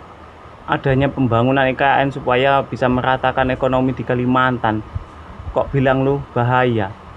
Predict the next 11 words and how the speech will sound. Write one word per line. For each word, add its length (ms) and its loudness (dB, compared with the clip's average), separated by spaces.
Tapi 240 0
ketika 640 -2
sumber 240 0
daya 320 2
alamnya 560 2
dikuras 560 -2
Amerika 720 0
puluhan 480 2
tahun, 560 0
seharusnya 560 2
menyejah-, 400 0